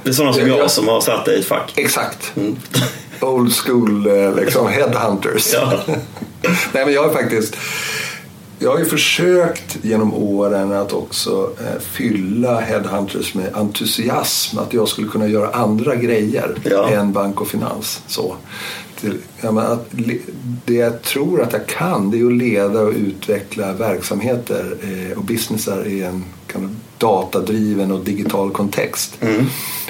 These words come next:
Speaker 2: Och den förmågan, den borde inte vara begränsad till bank och finans,
Speaker 1: Nej.
Speaker 2: tycker jag. Men det har inte, hittills har det inte fun-, <laughs> funkat.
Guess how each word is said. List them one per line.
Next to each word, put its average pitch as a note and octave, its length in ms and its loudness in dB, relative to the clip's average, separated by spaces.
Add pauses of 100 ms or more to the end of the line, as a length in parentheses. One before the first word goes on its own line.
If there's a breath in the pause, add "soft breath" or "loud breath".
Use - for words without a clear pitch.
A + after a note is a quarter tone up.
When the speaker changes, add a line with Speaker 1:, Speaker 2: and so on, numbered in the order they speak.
Speaker 2:
Och A#2+ 100 2 (680)
den E3 720 2
förmågan, G#2+ 640 2
den C#3 520 2
borde B2+ 260 0
inte A2 200 0
vara G#2+ 160 4
begränsad G#2 560 0
till G2+ 200 0
bank G2+ 280 -2
och G#2 80 -4
finans, - 400 -2 (240)
Speaker 1:
Nej. G#2 220 2
Speaker 2:
tycker A#2+ 340 2
jag. - 220 0 (1040 loud breath)
Men A#2 460 2 (880)
det B2+ 100 0
har B2 160 4
inte, G#2 220 2 (120)
hittills B2 360 -2
har B2+ 100 2
det A#2+ 60 4
inte A2+ 160 -2
fun-, - 240 0 (360)
<laughs> D3 200 0
funkat. - 640 -2